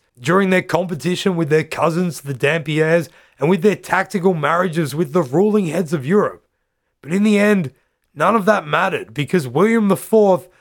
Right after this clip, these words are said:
perhaps blinded by the glory of warfare,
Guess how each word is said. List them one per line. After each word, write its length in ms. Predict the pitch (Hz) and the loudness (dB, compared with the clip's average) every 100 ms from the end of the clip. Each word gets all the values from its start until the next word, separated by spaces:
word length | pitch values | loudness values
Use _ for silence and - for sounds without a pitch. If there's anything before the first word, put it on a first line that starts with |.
| _ - | _ -8
perhaps 400 | 113 139 202 - | -2 -2 -2 -12
blinded 580 | 123 131 156 196 196 160 | -10 -2 0 0 -2 -2
by 160 | 180 | -2
the 100 | 175 | -2
glory 480 | 175 135 143 185 196 | -2 0 2 4 2
of 140 | 180 139 | 0 0
warfare, 640 | 180 196 - 170 160 143 | -2 -2 2 2 2 -2